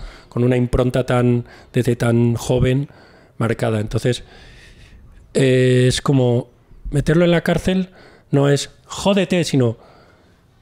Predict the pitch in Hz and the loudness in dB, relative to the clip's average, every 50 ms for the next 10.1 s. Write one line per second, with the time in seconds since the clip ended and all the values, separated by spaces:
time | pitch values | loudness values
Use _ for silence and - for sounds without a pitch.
0 | _ _ _ - 139 135 143 147 147 147 147 139 - 135 131 135 135 127 - - | _ _ _ -12 -4 -2 0 2 2 2 0 0 0 0 2 2 2 0 0 -4
1 | 127 - 139 127 - 127 - 165 165 165 180 185 180 - - - _ _ _ _ | -6 -6 -4 -6 -4 -2 0 0 0 0 0 -2 -4 -8 -16 -20 _ _ _ _
2 | _ _ _ _ _ _ _ _ _ _ _ _ _ - 131 123 - - - 143 | _ _ _ _ _ _ _ _ _ _ _ _ _ -4 -2 -2 0 0 0 2
3 | 147 147 139 - 131 120 127 123 - - 156 165 175 175 185 _ _ - _ _ | 2 2 2 0 0 0 0 -2 0 -2 -2 0 0 -2 -6 _ _ -20 _ _
4 | _ _ _ - _ - - - _ _ _ _ _ - - 135 127 123 117 117 | _ _ _ -20 _ -20 -20 -20 _ _ _ _ _ -6 -2 0 0 2 2 2
5 | 117 117 113 117 113 - 131 113 - - 135 - - - 123 117 117 120 - - | 2 2 2 0 0 0 -2 -2 0 -2 -4 -4 -2 0 0 0 0 -4 -8 -18
6 | - - - - - _ - - - 123 127 120 117 - - - - - _ _ | -20 -20 -20 -20 -20 _ -18 -8 -4 -2 -2 0 -2 -2 -6 -6 -8 -10 _ _
7 | _ _ _ _ _ - - 143 131 127 - 127 123 - 131 123 127 123 123 120 | _ _ _ _ _ -6 -2 -2 0 0 0 0 0 2 2 2 2 2 2 0
8 | 117 113 117 117 120 120 120 120 120 120 120 120 120 - - - - - - - | 0 -2 -4 -4 -4 -2 0 2 2 2 2 0 -2 -6 -14 -20 -20 -20 -20 -20
9 | - _ _ _ - - - 123 - - 123 117 - - 139 151 151 - 151 156 | -20 _ _ _ -4 -2 -2 -2 0 0 -2 -2 0 0 0 0 0 0 -2 -2
10 | - | -2